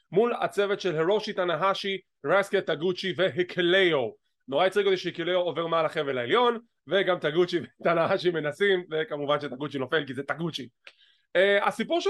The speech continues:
הקרב, בואו תראו את היקליו, איזה גבוה, <laughs> איך הוא שולט בהכל, עושה כמה מהלכים בהתחלה, נעלם שלושת רבעי קרב,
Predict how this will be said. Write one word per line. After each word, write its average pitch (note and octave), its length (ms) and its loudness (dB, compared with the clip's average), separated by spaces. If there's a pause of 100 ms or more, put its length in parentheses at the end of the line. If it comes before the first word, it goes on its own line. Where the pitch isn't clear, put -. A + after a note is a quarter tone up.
הקרב, A#3 320 2 (360)
בואו C4 380 4
תראו F#3 460 2
את - 120 -10
היקליו, F3 440 0 (120)
איזה G#3+ 240 2
גבוה, - 300 -6 (120)
<laughs> G3 260 -2
איך - 100 -4
הוא A#3 100 -4
שולט F3+ 260 0
בהכל, E3 500 2 (480)
עושה E3 260 0
כמה A#3 220 4
מהלכים A3+ 340 2
בהתחלה, G#3+ 560 0
נעלם E3+ 520 0
שלושת G#3+ 340 -4
רבעי G3+ 200 -2
קרב, A#3 340 2